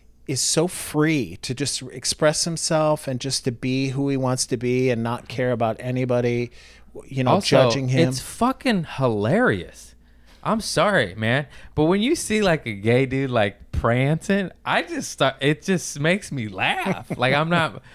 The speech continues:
Speaker 2: I'm not picking. It's just funny, is it? It's not. You
Speaker 1: It
Speaker 2: know?
Speaker 1: sure is funny. It's
Speaker 2: I work with, I've worked in West Hollywood for nine fucking years, and I just would love the flamboyantly.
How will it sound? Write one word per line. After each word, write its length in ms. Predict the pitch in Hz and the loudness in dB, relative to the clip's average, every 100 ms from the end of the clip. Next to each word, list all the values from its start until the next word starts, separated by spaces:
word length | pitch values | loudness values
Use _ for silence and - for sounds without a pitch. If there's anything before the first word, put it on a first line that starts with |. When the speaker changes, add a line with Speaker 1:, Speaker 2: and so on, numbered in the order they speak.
| - - | -14 -2
Speaker 2:
I'm 180 | 156 190 | 0 2
not 240 | 175 127 | 0 0
picking. 340 | 165 190 - 123 | 0 -2 -2 0
It's 300 | 131 127 - | 0 0 -4
just 160 | 170 | -6
funny, 480 | - 127 196 185 92 | -2 0 0 0 -6
is 160 | 95 127 | -6 -6
it? 200 | 139 175 | -8 -8
It's 180 | - - | -14 -12
not. 320 | 92 98 - | -8 -8 -2
You 60 | 151 | 0
Speaker 1:
It 40 | |
Speaker 2:
know? 60 | 143 | 2
Speaker 1:
sure 400 | - - 151 143 | 2 2 2 2
is 160 | 135 | 0
funny. 320 | - 117 113 113 | 0 -2 0 0
It's 100 | 117 | 2
Speaker 2:
I 40 | |
work 240 | 160 175 151 | 4 2 2
with, 240 | 135 - - | -4 -4 -4
I've 180 | 135 | -2
worked 240 | 160 165 - | 0 -2 0
in 60 | |
West 180 | 151 147 | 0 2
Hollywood 400 | 135 127 131 107 | 2 4 4 2
for 160 | - 101 | -2 -4
nine 380 | 104 120 131 127 | 0 2 2 2
fucking 420 | 131 123 110 104 | 0 0 -4 -4
years, 320 | 117 95 82 | -2 -4 -6
and 140 | 95 | -4
I 100 | 98 | -4
just 260 | 104 127 - | -4 -8 -8
would 220 | 104 95 98 - - | -8 -8 -12 -20 -14
love 720 | 107 117 120 127 127 101 - - - - - - | -6 2 4 6 4 0 -12 -20 -20 -20 -16 -6
the 100 | 113 | -6
flamboyantly. 1200 | - - 123 123 104 107 120 127 110 120 110 - | -6 -2 2 2 2 2 4 2 -2 -4 -4 -6